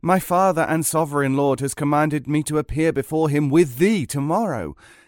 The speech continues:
How can I show thee to people?" "Fret not, Tsarevich. Uh, go alone to the Tsar and pay thy visit, and I will come after thee. The moment you hear a rumbling and a knocking, say,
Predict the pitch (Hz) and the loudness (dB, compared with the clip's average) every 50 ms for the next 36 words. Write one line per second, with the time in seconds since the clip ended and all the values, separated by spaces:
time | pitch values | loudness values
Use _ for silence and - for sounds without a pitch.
0 | _ _ _ - - 185 214 262 285 - 285 269 262 269 - - - 254 262 269 | _ _ _ -20 -18 -10 -8 -8 -4 -2 0 0 2 2 2 2 2 2 2 2
1 | 226 185 214 247 277 247 - 202 - - 240 285 277 - - - 117 - - - | 2 0 0 0 0 0 0 -2 0 2 0 0 0 -2 -6 -10 -10 -12 -16 -20
2 | _ _ _ _ _ _ _ _ _ _ _ _ _ _ - - 139 131 - - | _ _ _ _ _ _ _ _ _ _ _ _ _ _ -20 -20 -20 -18 -14 -10
3 | 110 117 156 170 170 - - 127 143 151 127 - - - - - - 120 92 95 | -2 0 0 0 0 -2 -2 0 0 0 0 0 -4 -8 -10 -8 -6 -4 -4 -2
4 | 139 135 123 - - - - - - - _ _ - 110 101 - - 139 160 - | -2 -4 -4 -6 -8 -14 -18 -18 -18 -20 _ _ -20 -20 -18 -10 -8 -8 -4 -2
5 | 156 180 202 202 170 139 202 208 - 175 160 139 - - 131 110 120 - - 135 | 0 2 4 2 2 2 0 -2 -2 -2 -2 -2 -2 -4 -4 -4 -4 -4 -4 -2
6 | 147 170 175 147 123 73 - - 127 127 - 110 117 151 185 190 170 - - 78 | 0 0 2 2 0 0 -2 -4 -4 -4 -4 -4 -2 -2 -2 -2 -2 -4 -6 -6
7 | 80 - 120 131 117 123 - - - - _ _ _ _ _ - 123 123 - - | -6 -6 -6 -6 -4 -6 -8 -8 -14 -20 _ _ _ _ _ -6 -6 -4 -2 -2
8 | 120 147 170 156 156 139 - - 135 127 - - 104 120 151 165 - - 95 76 | 0 0 -2 -2 -6 -6 -6 -4 -6 -6 -4 -2 0 0 0 -2 -4 -8 -8 -8
9 | 69 65 - - - _ _ _ _ _ _ _ _ _ - - 120 120 117 113 | -10 -12 -12 -16 -20 _ _ _ _ _ _ _ _ _ -10 -6 -4 -2 -2 0
10 | 139 165 117 117 117 117 - 143 147 131 113 131 160 180 180 - - 151 151 147 | -2 -4 -4 -6 -10 -8 -6 -4 -4 -2 -2 -2 -2 -2 -4 -4 -4 -4 -2 -2
11 | 147 151 175 196 190 185 175 156 - - - - - 143 131 135 123 135 151 165 | 0 0 0 -2 -2 -4 -6 -6 -6 -8 -10 -10 -8 -6 -4 -2 0 2 0 0
12 | - - 117 85 - - 101 - 147 135 147 147 147 120 | 0 -6 -10 -10 -10 -10 -8 -6 -4 -2 -2 -2 -4 -6